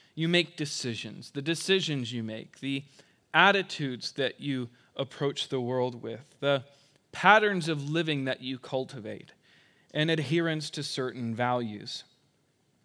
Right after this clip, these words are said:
And the way in which we, before we believed in the Lord, were walking was according to the accepted,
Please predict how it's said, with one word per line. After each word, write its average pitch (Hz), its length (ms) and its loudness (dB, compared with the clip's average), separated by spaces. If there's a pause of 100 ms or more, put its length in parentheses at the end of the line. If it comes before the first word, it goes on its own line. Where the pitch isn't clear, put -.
(540)
And 190 80 2
the 190 80 6
way 240 280 6
in 269 160 4
which 208 280 4 (140)
we, 208 540 2
before 208 600 6
we 240 160 2
believed 160 560 0
in 147 120 -2
the 135 100 -2
Lord, 135 340 -2
were 131 140 -2
walking 123 580 -4 (400)
was 180 200 6
according 240 520 6
to 214 140 -2
the 196 160 2
accepted, 180 960 4